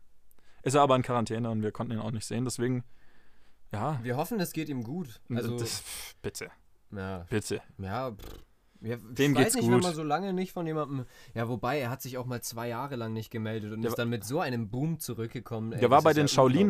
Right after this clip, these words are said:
Speaker 1: Shaolin-Mönchen. Ja, der war zwei Jahre bei den Shaolin-Mönchen und, ähm, hat dort halt trainiert viel.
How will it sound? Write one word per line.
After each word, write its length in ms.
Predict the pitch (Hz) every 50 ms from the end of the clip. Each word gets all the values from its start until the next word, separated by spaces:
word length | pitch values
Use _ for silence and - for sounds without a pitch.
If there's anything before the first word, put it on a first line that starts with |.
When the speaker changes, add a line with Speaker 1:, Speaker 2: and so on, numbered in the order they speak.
| 156 123 117 113 -
Speaker 1:
Shaolin-Mönchen. 240 | - 117 120 123 120 - _ _ _ _
Ja, 180 | 120 117 123 131
der 120 | 127 123
war 100 | 123 123
zwei 200 | - - 127 127
Jahre 200 | 131 127 120 123
bei 120 | 127 117
den 100 | 117 117
Shaolin-Mönchen 760 | 110 - 117 113 113 123 139 139 131 127 131 - - 127 120
und, 320 | 107 117 113 113 113 - -
ähm, 380 | 120 113 110 110 107 107 104 - _ _ _ _ _ _ _ _ _ _ - -
hat 140 | - 113 -
dort 120 | 135 127 147
halt 140 | 131 120
trainiert 400 | - - 120 113 120 170 202 208
viel. 360 | - - 190 185 190 226 240